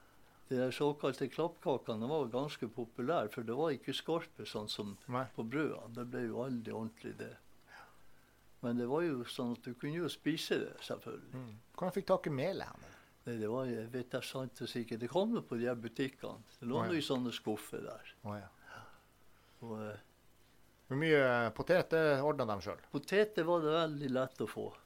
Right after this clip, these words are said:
Speaker 2: Ja.
Speaker 1: Det fikk vi massevis. Jeg vet, far min, han brukte å ha fem-seks sekker potet liggende i kjelleren.
Speaker 2: Å ja, hadde til hver tid.
Speaker 1: Ja da,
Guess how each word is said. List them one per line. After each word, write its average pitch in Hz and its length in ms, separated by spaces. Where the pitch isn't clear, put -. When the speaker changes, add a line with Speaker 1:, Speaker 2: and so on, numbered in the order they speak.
Speaker 2:
Ja. 110 140
Speaker 1:
Det 131 80
fikk 143 300
vi 117 160
massevis. 117 680
Jeg 139 260
vet, 151 380
far 139 280
min, 123 200
han 117 140
brukte 127 300
å 131 40
ha 131 160
fem-seks - 760
sekker 110 360
potet - 720
liggende 110 480
i 107 180
kjelleren. 104 440
Speaker 2:
Å 101 120
ja, 104 180
hadde 101 280
til 101 140
hver 113 240
tid. 107 120
Speaker 1:
Ja 110 280
da, 113 140